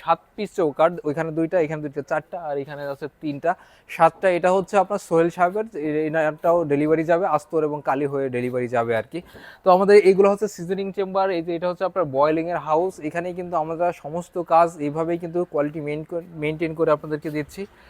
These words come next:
এখানে যে দুইটা আপনার সিজনিং চেম্বার, এইটাতে already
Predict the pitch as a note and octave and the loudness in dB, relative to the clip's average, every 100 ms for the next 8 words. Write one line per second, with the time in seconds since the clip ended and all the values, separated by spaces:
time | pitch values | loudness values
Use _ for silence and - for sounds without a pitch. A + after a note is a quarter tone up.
0 | - - - F#3 G3+ G3+ G3+ F3+ F3+ G3+ | -20 -8 0 2 4 4 4 2 4 6
1 | F#3+ F#3+ F3 F#3 F#3+ E3+ F3+ F#3+ F#3 G3 | 8 6 6 2 -4 -4 -6 -6 -4 -4
2 | F#3 F#3+ F#3 F3+ F3+ F3 G3 F#3+ E3+ E3+ | 2 2 4 2 0 -2 0 2 2 2
3 | F3 | 2